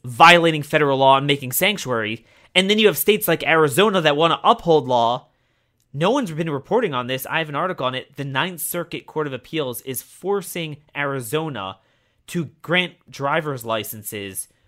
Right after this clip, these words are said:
to Obama's daca illegal aliens that he granted executive amnesty for.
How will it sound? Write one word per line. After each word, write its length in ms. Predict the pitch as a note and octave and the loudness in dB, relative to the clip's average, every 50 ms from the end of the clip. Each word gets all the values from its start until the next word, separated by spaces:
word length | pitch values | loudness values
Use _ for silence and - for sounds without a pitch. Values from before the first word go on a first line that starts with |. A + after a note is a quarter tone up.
| _ _ _ _ _ _ | _ _ _ _ _ _
to 600 | - - - E3+ F3 E3+ D#3 C#3+ C3+ C3+ C3 - _ _ _ _ _ _ _ - | -16 -8 -4 -2 0 0 0 -2 -2 -6 -8 -10 _ _ _ _ _ _ _ -2
Obama's 640 | C#3 D3 C3 A2 D3+ C#3+ C#3+ D3 D3 C#3 C3 A#2+ | 0 0 0 2 2 2 2 2 0 -2 -4 -4
daca 380 | G#2 G#2 - C#3 C#3 D3 C#3+ D3+ | -6 -4 -2 0 0 0 0 -2
illegal 440 | C3+ A#2 B2 B2+ C3 A#2+ B2 A#2+ B2 | -4 -4 -4 -4 -6 -6 -6 -4 -4
aliens 340 | C3 C3 B2+ A#2 A2 G#2+ G#2+ | -2 -4 -4 -6 -8 -8 -8
that 100 | A#2+ A#2 | -8 -8
he 60 | A2+ | -6
granted 360 | A2+ B2 B2 A#2+ A#2 A#2+ A2+ | -4 -4 -4 -4 -6 -8 -12
executive 480 | A2+ G#2+ A#2 B2 A2+ - A#2 A2+ A2 A2+ | -10 -10 -10 -10 -10 -10 -10 -8 -6 -6
amnesty 440 | A2+ A#2+ A#2 A2 G#2 - - G#2+ | -6 -6 -8 -10 -12 -14 -14 -16
for. 360 | F#2 - - F#2+ E2+ - - | -16 -14 -14 -16 -16 -16 -20